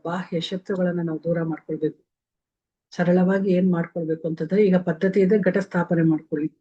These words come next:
ಕಲಶ ಸ್ಥಾಪನೆ ಮಾಡ್ಕೊಳ್ಳೋದು ತುಂಬಾ ಮುಖ್ಯ. ಮತ್ತೆ ಮಹಾ ಸಂಕಲ್ಪವನ್ನ, ಅಂದ್ರೆ ಸಂಕಲ್ಪವನ್ನ ಮಾಡ್ಕೊಳ್ಬೇಕು. ಯಾವ ಉದ್ದೇಶಕ್ಕೋಸ್ಕರ ಈ ಒಂಬತ್ತು ದಿನ ನಾವು ದೇವಿಯನ್ನ ಆರಾಧನೆ ಮಾಡ್ತಾ ಇದೀವಿ ಅಂತ, ದೇವಿಯ ಮುಂದೆ ಕೂತು ನಾವು ಸಂಕಲ್ಪವನ್ನ ಮಾಡ್ಕೊಳ್ಬೇಕು.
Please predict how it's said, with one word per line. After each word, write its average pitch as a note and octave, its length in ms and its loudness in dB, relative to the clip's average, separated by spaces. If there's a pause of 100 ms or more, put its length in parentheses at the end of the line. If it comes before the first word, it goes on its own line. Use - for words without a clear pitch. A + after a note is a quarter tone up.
(460)
ಕಲಶ F3+ 280 2
ಸ್ಥಾಪನೆ F3+ 520 0
ಮಾಡ್ಕೊಳ್ಳೋದು E3 560 -2
ತುಂಬಾ F3+ 320 0
ಮುಖ್ಯ. F3+ 300 0
ಮತ್ತೆ F3+ 240 -2
ಮಹಾ E3+ 340 -2
ಸಂಕಲ್ಪವನ್ನ, F3 760 -2
ಅಂದ್ರೆ F#3 140 -8
ಸಂಕಲ್ಪವನ್ನ G3+ 720 -2
ಮಾಡ್ಕೊಳ್ಬೇಕು. D#3+ 880 -8 (420)
ಯಾವ F#3 280 2
ಉದ್ದೇಶಕ್ಕೋಸ್ಕರ G3 960 -2
ಈ F#3 180 2
ಒಂಬತ್ತು E3+ 500 -4
ದಿನ F3 180 0
ನಾವು E3 300 -2 (580)
ದೇವಿಯನ್ನ F#3 400 4
ಆರಾಧನೆ F3+ 540 -2
ಮಾಡ್ತಾ E3+ 340 -2
ಇದೀವಿ D#3+ 220 -2
ಅಂತ, D#3+ 160 -2 (140)
ದೇವಿಯ F3+ 320 -2
ಮುಂದೆ E3+ 260 -2
ಕೂತು A3+ 380 -4
ನಾವು G3 160 -2
ಸಂಕಲ್ಪವನ್ನ E3 640 -4
ಮಾಡ್ಕೊಳ್ಬೇಕು. D#3 640 -6